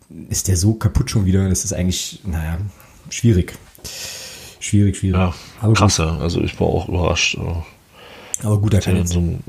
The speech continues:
Speaker 1: hm?
Speaker 2: so einem Zustand ist, hätte ich auch nicht gedacht.
Speaker 1: Ja. Na, aber da kann jetzt der F C N nichts für. Das ist ja, äh, Sache des Stadionbetreibers. Ja. So, wenn ich jetzt hier so auf meine Liste gucke,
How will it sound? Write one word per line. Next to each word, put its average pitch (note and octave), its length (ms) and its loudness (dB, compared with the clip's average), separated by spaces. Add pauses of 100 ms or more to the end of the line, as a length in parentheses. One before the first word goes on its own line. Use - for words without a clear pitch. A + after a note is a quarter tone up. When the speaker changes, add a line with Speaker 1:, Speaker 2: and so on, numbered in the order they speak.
(140)
Speaker 1:
hm? G#2 140 -4
Speaker 2:
so - 80 -4
einem F2+ 120 2
Zustand - 380 0
ist, - 300 -4
hätte F2 200 -2
ich E2+ 80 -6
auch D#2+ 60 -6
nicht E2 140 -2
gedacht. E2 480 -6
Speaker 1:
Ja. F#2+ 200 -2 (220)
Na, F#2+ 180 0
aber F#2 80 4
da G2 80 4
kann G2+ 120 2
jetzt G#2 160 0
der F2+ 80 0
F - 80 -2
C F2+ 100 0
N G#2+ 80 2
nichts B2+ 160 -2
für. C#3 280 2
Das G#2 140 -2
ist F#2 120 -4
ja, G2+ 140 0
äh, G2 280 -4
Sache F#2+ 220 -2
des F#2 100 0
Stadionbetreibers. G#2+ 800 -2 (1300)
Ja. F2+ 360 2 (840)
So, F#2+ 420 4
wenn F#2+ 120 2
ich F#2 60 0
jetzt A2 120 2
hier A2+ 100 2
so A#2+ 60 4
auf A2+ 100 0
meine A2 140 4
Liste A2+ 220 2
gucke, F3 420 0